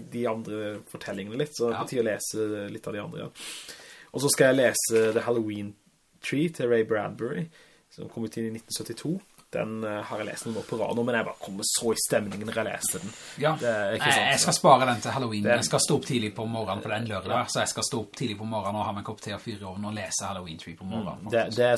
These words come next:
Speaker 1: sånn, det er Halloween, eh, evangeliet.
Speaker 2: Er du klar?
Speaker 1: Ja,
Speaker 2: Er du
Speaker 1: ja,
Speaker 2: klar?
Speaker 1: mm.
Speaker 2: Helt klart, så.
Speaker 1: Og så skal jeg ta en bok jeg, eh,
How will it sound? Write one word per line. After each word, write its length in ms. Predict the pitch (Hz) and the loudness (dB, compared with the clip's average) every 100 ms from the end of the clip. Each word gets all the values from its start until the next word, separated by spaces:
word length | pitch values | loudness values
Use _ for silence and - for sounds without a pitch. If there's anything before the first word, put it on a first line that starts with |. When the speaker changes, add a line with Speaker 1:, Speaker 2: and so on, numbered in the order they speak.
| 123 | 2
Speaker 1:
sånn, 160 | 113 | 0
det 140 | 113 113 | 0 0
er 100 | 120 | 0
Halloween, 600 | 123 127 113 95 85 101 | 0 -4 -4 -6 -8 -6
eh, 360 | 101 104 104 101 - - - - - _ - - | -4 -2 -4 -6 -12 -18 -18 -20 -20 _ -16 -8
evangeliet. 600 | 104 110 107 98 101 117 - | -4 -2 -2 -2 -4 -6 -4
Speaker 2:
Er 100 | 139 | -2
du 80 | 214 | 0
klar? 260 | 123 110 185 | 0 -2 -2
Speaker 1:
Ja, 40 | |
Speaker 2:
Er 60 | 160 | -2
du 60 | |
Speaker 1:
ja, 60 | 107 | -2
Speaker 2:
klar? 160 | 98 - | -2 -6
Speaker 1:
mm. 160 | 120 113 | -8 -6
Speaker 2:
Helt 120 | - | -4
klart, 200 | 120 - | -6 -8
så. 240 | - - 127 | -12 -12 -2
Speaker 1:
Og 80 | 147 | 2
så 100 | 175 | 4
skal 120 | 165 | 6
jeg 80 | 196 | 6
ta 120 | 185 170 | 8 8
en 80 | |
bok 240 | 160 156 160 | 8 6 8
jeg, 340 | 147 147 135 | 10 12 10
eh, 400 | 131 156 147 147 | 6 6 6 6